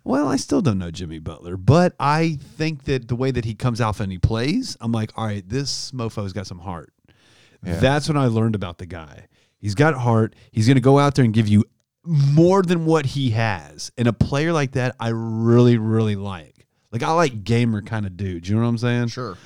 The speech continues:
Speaker 1: Like those guys who are just straight up like, "I will give you my fucking all," and you know they're dying on the court <laughs> 'cause they ain't got nothing left, or on the field, or on the whatever. I love players like that, and he's, he, he became one. I even wrote that down.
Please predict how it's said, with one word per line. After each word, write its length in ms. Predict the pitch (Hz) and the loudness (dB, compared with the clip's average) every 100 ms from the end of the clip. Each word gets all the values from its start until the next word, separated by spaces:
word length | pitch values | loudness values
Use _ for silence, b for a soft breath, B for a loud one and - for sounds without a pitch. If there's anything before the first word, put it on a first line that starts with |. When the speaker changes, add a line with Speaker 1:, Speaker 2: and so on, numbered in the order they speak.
| B | B
Speaker 1:
Like 140 | 113 139 | -2 2
those 200 | 123 98 | 0 2
guys 380 | 117 117 113 | 0 2 0
who 100 | 113 | 2
are 120 | 110 98 | 0 0
just 220 | 101 - | -4 -4
straight 280 | - 117 107 | 0 0 0
up 200 | 107 101 | -2 -6
like, 320 | 98 92 - b b b | -8 -10 -14 b b b
"I 100 | 123 | 0
will 180 | 135 139 | 4 4
give 300 | 135 139 127 | 4 0 2
you 100 | 131 | -2
my 200 | 117 104 | 0 -2
fucking 500 | - - 131 131 120 | -4 -4 -4 -2 -2
all," 180 | 110 107 | -2 -2
and 120 | 104 | -2
you 120 | 123 117 | 0 0
know 420 | 110 123 123 120 | 0 2 4 2
they're 160 | 110 | 0
dying 520 | 95 85 107 110 113 107 | -4 -8 -8 -6 -6 -4
on 160 | 107 | -4
the 80 | 104 | -4
court 300 | - 104 107 | -4 -4 -4
<laughs> 80 | - | -6
'cause 180 | 113 - | -10 -2
they 80 | 135 | 0
ain't 100 | 120 | 0
got 160 | 113 | -2
nothing 300 | 113 110 117 | -2 -2 -2
left, 200 | 110 117 - | -4 -4 -2
or 180 | 123 123 | 0 0
on 120 | 107 | -4
the 60 | 104 | -6
field, 360 | 131 113 110 | -2 0 0
or 220 | 107 107 | 0 0
on 160 | 107 104 | -2 -4
the 100 | 95 | -8
whatever. 640 | 98 101 101 92 82 78 _ _ _ _ _ | -6 -4 -4 -8 -12 -18 _ _ _ _ _
I 60 | 117 | -2
love 280 | 120 127 123 | 2 2 2
players 320 | 120 117 127 | -2 -2 -4
like 140 | 131 135 | -4 -2
that, 200 | 135 - B B | -4 -4 B B
and 180 | 160 160 | 0 2
he's, 140 | 156 135 123 | 2 -2 2
he, 180 | 131 127 | 2 2
he 160 | 127 131 | 2 2
became 360 | 120 135 135 | 0 0 2
one. 160 | 110 104 | 2 0
I 100 | 107 | 0
even 180 | 117 110 | -2 0
wrote 220 | 113 110 | -2 -2
that 160 | 107 101 | -4 -6
down. 260 | 107 98 | -8 -8